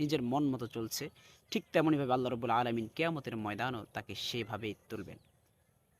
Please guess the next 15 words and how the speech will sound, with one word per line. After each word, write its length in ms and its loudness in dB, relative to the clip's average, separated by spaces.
তো 60 2
আমাদের 300 8
প্রত্যেকের 480 0
উচিত 320 0
হচ্ছে 360 -4
জীবনের 400 6
প্রতিটি 380 -6
ক্ষেত্রে, 400 -6
পারিবারিক 440 2
জীবন, 380 -2
সামাজিক 480 2
জীবন, 340 0
রাষ্ট্রীয় 480 0
জীবন, 300 -6
সর্বক্ষেত্রে 720 0